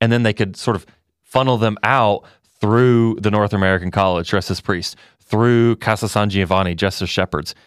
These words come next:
I mean, the whole thing is kind of amazing, and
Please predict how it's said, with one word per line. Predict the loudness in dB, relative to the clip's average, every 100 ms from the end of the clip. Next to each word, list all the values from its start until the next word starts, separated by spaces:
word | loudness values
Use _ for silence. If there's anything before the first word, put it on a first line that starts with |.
| _ 0
I |
mean, | 0 0 -2
the | -2
whole | 0 0
thing | 0 0 2 0 0
is | 2 2 -2 -8 _ _ _ _ _ _
kind | -2 0
of | 0
amazing, | 0 2 0 0 -2 -2 -4 -8 _
and | -2 0 2 2 2 0 0